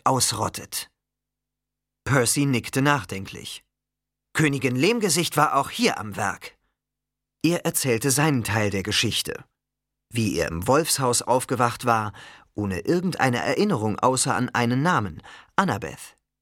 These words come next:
Wie er mit Frank und Hazel in Alaska den Riesen Alkyonius besiegt und den Todesgott Thanatos befreit hatte und dann mit dem verlorenen goldenen Adler des römischen Lagers zurückgekehrt war, um einen Angriff der Riesen zurückzuschlagen.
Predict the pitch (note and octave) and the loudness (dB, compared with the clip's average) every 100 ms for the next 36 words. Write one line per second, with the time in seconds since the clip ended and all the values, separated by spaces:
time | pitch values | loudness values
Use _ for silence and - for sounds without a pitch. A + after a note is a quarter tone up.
0 | _ _ _ - A2+ A2+ - F#2+ - C3+ | _ _ _ -8 0 0 0 -2 0 2
1 | E3 - G#2 - B2+ C#3+ B2+ A#2 C2 F#2+ | 2 -2 -6 0 2 2 2 0 0 -2
2 | F#2 A#2 - C3 A2 G#2 B2 C3 A#2+ G#2 | 2 2 2 -2 -2 -2 0 0 0 0
3 | G2 G#2 A#2+ B2+ F3 D3 C#3 C3 A2+ C3 | -2 -2 2 2 2 0 0 0 0 0
4 | C#3+ - E2+ G2 - A2 F#2 - F#3+ F#3 | 0 -4 -6 -6 -6 -6 -4 0 2 2
5 | - A#2 - C#3 D#3+ C#3 C#3 A#2+ A2 - | 2 0 2 2 2 0 0 -2 -4 -2
6 | A#2 C#3 C3+ B2+ B2 - - - - - | 0 0 0 0 -2 -2 -14 -16 -18 -8
7 | A2+ A2+ - - F3+ G#3+ F#3+ D3 C3 A2+ | -2 -2 -2 0 0 2 0 0 0 2
8 | E3+ F3 D3 A#2+ A2+ C#3 C3+ A#2+ - A#2 | 2 2 0 2 2 2 0 -2 2 2
9 | C3+ C3 C3 G#2 - A2 D3+ E3+ D3+ A#2+ | 2 2 -2 0 -2 0 0 2 0 0
10 | G2 F#2+ A#2+ A2+ - D3+ C3+ G#2+ - G#2 | 2 2 2 -2 -2 0 0 -2 -4 -4
11 | F#2+ G#2+ - - - - - - G2+ F#2+ | -4 -6 -6 -12 -18 -20 -18 -6 -4 -2
12 | - G2+ - D#3 F3 D#3 C3 A2 G2+ C3+ | -4 -4 -2 -2 -2 -2 -2 -4 -2 -2
13 | A#2+ A#2+ A2+ D3 C3 A2 - G2+ A2 B1+ | 0 -2 -2 -2 -2 -2 -4 -4 -4 -4
14 | - - | -8 -16